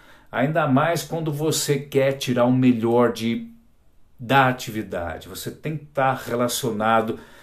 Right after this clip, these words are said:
fatores intra-treino, intra-treino, como você tá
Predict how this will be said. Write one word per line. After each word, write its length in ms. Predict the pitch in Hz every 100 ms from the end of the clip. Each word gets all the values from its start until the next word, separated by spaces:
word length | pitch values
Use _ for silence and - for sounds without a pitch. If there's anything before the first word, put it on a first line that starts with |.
| -
fatores 1000 | - - 117 - 123 120 120 - - - -
intra-treino, 2750 | 151 151 170 - - 160 165 165 - - - - - - - _ - - - 127 127 127 131 143 147 156 151 - _ -
intra-treino, 1120 | 123 147 - 147 131 - - 113 120 127 123
como 220 | 127 143
você 300 | 147 143 127
tá 420 | 123 117 117 123